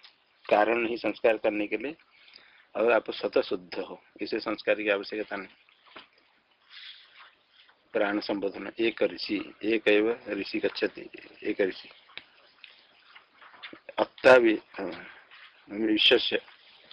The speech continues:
अत्ता है, सब का भोक्ता है। विश्वस्य सत्पति ही, स-, सत्पति ही, सताम पति सत्पति अथवा साधु पति, पालन करने वाले पति।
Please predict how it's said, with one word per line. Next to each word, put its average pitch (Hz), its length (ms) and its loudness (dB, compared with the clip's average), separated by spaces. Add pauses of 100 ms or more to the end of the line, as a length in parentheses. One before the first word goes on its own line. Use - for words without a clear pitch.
(320)
अत्ता 110 280 2
है, 98 160 4
सब 107 360 2
का 110 60 6 (520)
भोक्ता 101 360 -2
है। - 140 -8 (1300)
विश्वस्य 120 520 2
सत्पति - 580 0
ही, - 240 -12 (260)
स-, - 260 -6
सत्पति 107 600 0
ही, 135 200 -8 (300)
सताम 123 440 4
पति 120 240 2
सत्पति 131 540 2
अथवा 110 280 2
साधु 101 360 0
पति, - 300 -8 (1000)
पालन 104 280 2
करने 107 220 2
वाले 104 200 2
पति। - 280 -6